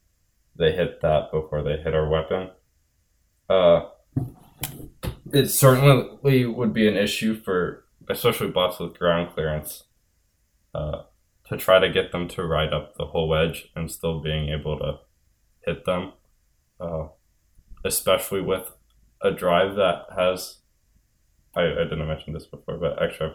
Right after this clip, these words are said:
has, like, square root two less traction, so we're, we have to, we basically have to have a lot of momentum to get bots up there. Uh, so yeah, everyone, ev-, what everyone's saying is absolutely right,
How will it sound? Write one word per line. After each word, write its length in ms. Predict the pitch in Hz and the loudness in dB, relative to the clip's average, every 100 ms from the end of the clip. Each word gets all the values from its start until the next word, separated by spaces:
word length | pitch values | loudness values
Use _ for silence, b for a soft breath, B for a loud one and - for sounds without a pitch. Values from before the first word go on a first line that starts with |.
| - | -6
has, 160 | 80 - | -8 -8
like, 140 | 78 | -12
square 300 | - - 82 | -8 -4 -2
root 180 | 78 - | -4 -6
two 160 | 87 | -6
less 180 | 80 78 | -2 -4
traction, 540 | - 87 87 - 101 - | 0 2 2 0 -6 -4
so 160 | - | -4
we're, 280 | 78 78 76 - - - - _ _ _ _ _ _ _ _ - | -2 -2 -4 -12 -16 -16 -16 _ _ _ _ _ _ _ _ -12
we 160 | 80 80 | -8 -4
have 280 | 78 - - | -4 -4 -4
to, 260 | 73 73 - _ _ _ _ _ _ _ _ | -4 -4 -10 _ _ _ _ _ _ _ _
we 140 | 95 | -4
basically 460 | 90 92 - 87 87 | 0 0 -2 -2 -2
have 200 | 80 - | -2 -2
to 60 | |
have 140 | 85 78 | -4 -2
a 40 | |
lot 240 | 78 78 85 | 0 2 2
of 100 | 78 | 2
momentum 600 | 78 76 80 - 92 92 | -2 -2 -2 -4 -4 -4
to 120 | 82 | -2
get 240 | 92 90 | 0 2
bots 260 | 92 95 - | 2 2 2
up 200 | 98 - | -2 0
there. 260 | 113 123 - _ _ _ _ _ _ _ _ | -2 -2 -6 _ _ _ _ _ _ _ _
Uh, 280 | 87 85 78 - _ | -6 -4 -4 -8 _
so 160 | - 107 | -6 0
yeah, 220 | 101 71 - _ _ _ _ _ - | 2 0 -4 _ _ _ _ _ 2
everyone, 400 | 117 120 117 110 | 6 8 6 6
ev-, 180 | 117 113 | 6 8
what 140 | 120 | 10
everyone's 420 | 131 143 143 127 - | 10 10 10 8 4
saying 280 | 117 127 120 | 4 4 2
is 120 | 101 | 2
absolutely 500 | 104 110 - 113 113 | 4 4 2 -4 -2
right, 360 | 95 104 120 | 4 8 8